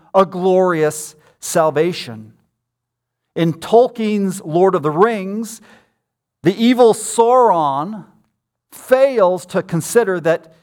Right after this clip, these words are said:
he could be undone by the smallest, most insignificant member of the Fellowship. Likewise, the Pharisees missed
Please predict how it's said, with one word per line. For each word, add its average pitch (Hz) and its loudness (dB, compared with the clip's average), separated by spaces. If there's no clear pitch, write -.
he 262 0
could 233 -4
be 196 -2
undone 180 0
by 135 -4
the 131 -8
smallest, 180 -4
most 143 -4
insignificant 180 -4
member 135 -6
of 131 -8
the 131 -10
Fellowship. 139 -8
Likewise, 170 0
the 147 -10
Pharisees 170 -4
missed 135 -6